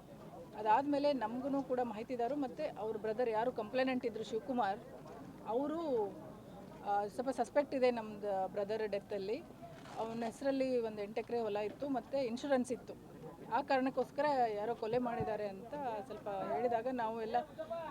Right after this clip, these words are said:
ಸ್ಪೆಷಲ್ ಟೀಮ್ ಮಾಡಿ, ಅದಕ್ಕೋಸ್ಕರ ಟೀಮ್ ಮಾಡಿ ಬಿಟ್ಟಾಗ ನಮಗೆ ಗೊತ್ತಾಯ್ತು ಅದು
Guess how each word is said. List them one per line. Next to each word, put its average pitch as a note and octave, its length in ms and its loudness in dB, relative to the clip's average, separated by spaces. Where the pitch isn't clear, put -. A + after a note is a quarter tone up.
ಸ್ಪೆಷಲ್ C#4+ 420 4
ಟೀಮ್ C#4 280 6
ಮಾಡಿ, B3+ 240 8
ಅದಕ್ಕೋಸ್ಕರ A#3 540 2
ಟೀಮ್ A3 180 -2
ಮಾಡಿ A3 160 -2
ಬಿಟ್ಟಾಗ G3+ 360 -4
ನಮಗೆ G#3 280 -4
ಗೊತ್ತಾಯ್ತು A3+ 520 0
ಅದು G#3 360 0